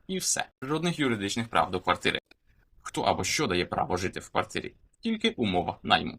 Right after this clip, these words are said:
Саме вона визначає, хто може жити, проживати, на яких умовах,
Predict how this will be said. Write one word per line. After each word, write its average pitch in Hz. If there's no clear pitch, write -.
Саме -
вона 104
визначає, 85
хто -
може 127
жити, 113
проживати, 92
на 160
яких 135
умовах, 107